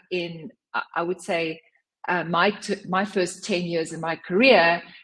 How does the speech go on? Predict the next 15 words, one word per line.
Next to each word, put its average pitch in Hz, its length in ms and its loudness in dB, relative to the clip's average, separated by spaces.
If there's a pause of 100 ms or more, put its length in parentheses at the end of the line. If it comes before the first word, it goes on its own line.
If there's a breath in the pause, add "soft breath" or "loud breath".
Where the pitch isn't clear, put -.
(140)
it 190 140 -6
would 208 80 6
have 220 140 0
been 208 200 4
very 202 300 4
different 180 500 0
from 170 200 -8
how 165 240 -4
I 160 140 -2
imagine 165 540 -8
culture 160 420 -4
now, 165 480 -2
right? 175 360 0
Back 202 220 6 (100)
then, 175 380 6